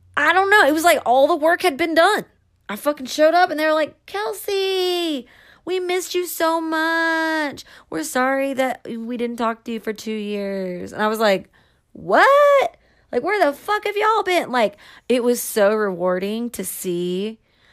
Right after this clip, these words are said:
that the work had already been done. And, like, there was one person in particular who was way older, um, in my family, and I knew that he didn't have the capacity to have a conversation about it at all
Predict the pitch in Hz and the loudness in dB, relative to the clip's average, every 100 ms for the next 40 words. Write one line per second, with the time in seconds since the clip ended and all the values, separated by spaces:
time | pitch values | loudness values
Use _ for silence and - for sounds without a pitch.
0 | _ _ - 196 180 170 - _ _ _ | _ _ -2 2 2 -2 -6 _ _ _
1 | _ _ _ _ 170 190 175 170 - 139 | _ _ _ _ -6 -2 -2 -4 -6 -6
2 | 147 - 113 110 60 52 50 202 _ _ | -8 -8 -12 -12 -12 -14 -16 -20 _ _
3 | _ _ _ - - - 196 190 185 180 | _ _ _ -20 -20 -4 -2 0 2 2
4 | - - 185 190 185 170 156 170 - 185 | 0 -4 0 2 2 -2 -6 -8 -4 -6
5 | 185 190 165 180 - 156 - 180 190 202 | -4 -6 -8 -8 -6 -6 -4 0 0 0
6 | 233 - _ _ _ _ 208 196 165 - | -4 -14 _ _ _ _ 2 2 2 -6
7 | - 165 160 180 165 - 139 131 104 95 | -12 -12 -2 -2 0 -2 -6 -6 -8 -8
8 | - _ _ - 180 139 - 175 170 165 | -14 _ _ -4 -4 -4 -4 -4 -4 -4
9 | 175 170 165 170 170 170 _ _ _ 185 | -4 -4 -4 -4 -6 -8 _ _ _ 0
10 | 185 185 185 185 180 175 - _ _ _ | 0 2 2 2 4 0 -2 _ _ _
11 | - - 170 165 165 170 160 151 151 160 | -16 -10 -8 -6 -6 -6 -6 -6 -6 -10
12 | 165 - 139 147 156 170 156 156 143 147 | -10 -10 -10 -10 -6 -4 -4 -8 -8 -8
13 | - 165 165 185 202 196 220 214 226 226 | -6 -6 -4 -6 -6 -6 -6 -4 -2 -2
14 | 214 139 160 196 277 330 | -4 -4 -2 0 0 -2